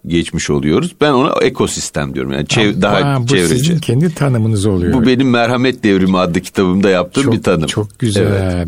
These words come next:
Speaker 2: Ben öyle anlamadım bunu.
Speaker 1: Evet.
Speaker 2: Başlangıçta. Çünkü bir de ekoloji diye bir şey var. Ben ona biraz
Speaker 1: Yok,
Speaker 2: bakıyorum.
Speaker 1: onunla ilgisi yok.
Speaker 2: Hiç
Speaker 1: Evet.
Speaker 2: ilgisi yok. O da
Speaker 1: Tabii.
Speaker 2: çünkü egonun emrinde bir ekoloji oluyor
Speaker 1: Evet.
Speaker 2: o da yani.
Speaker 1: Modern çevreci hareket,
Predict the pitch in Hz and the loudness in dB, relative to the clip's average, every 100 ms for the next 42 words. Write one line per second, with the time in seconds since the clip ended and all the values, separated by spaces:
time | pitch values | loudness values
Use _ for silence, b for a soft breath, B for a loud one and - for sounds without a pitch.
0 | 90 101 110 110 117 104 131 147 101 80 | -2 0 0 0 0 0 0 0 -2 -4
1 | 80 82 80 55 - B B B - 90 | -2 0 0 -2 -6 B B B -8 -8
2 | 95 90 87 82 - 95 - 120 110 127 | -6 -4 -4 -6 -6 -6 -4 -4 -2 -2
3 | 127 B B B - 117 131 123 110 104 | -4 B B B -8 -2 -2 -2 -2 0
4 | 107 104 110 113 95 - 151 190 175 107 | 0 -2 -2 -2 -2 -2 -2 0 0 0
5 | 98 107 107 107 98 110 131 104 104 113 | 0 -2 0 0 0 2 2 2 2 2
6 | 113 - 82 110 101 - - 147 180 143 | 2 2 2 2 0 0 0 0 2 0
7 | 71 104 87 156 - 123 156 160 85 135 | 2 0 0 -2 -2 0 0 2 0 0
8 | 139 131 139 127 131 135 120 120 113 120 | 0 0 0 2 2 0 0 0 0 0
9 | 117 151 123 107 95 - 92 90 87 104 | 2 2 2 0 0 0 0 0 0 0
10 | 87 85 82 76 90 85 82 80 B B | 2 0 0 -2 -2 -2 -2 -4 B B
11 | B B - 104 110 127 123 - 107 110 | B B -2 0 2 0 0 0 2 2
12 | 107 110 98 87 85 - | 2 0 0 -2 -2 -4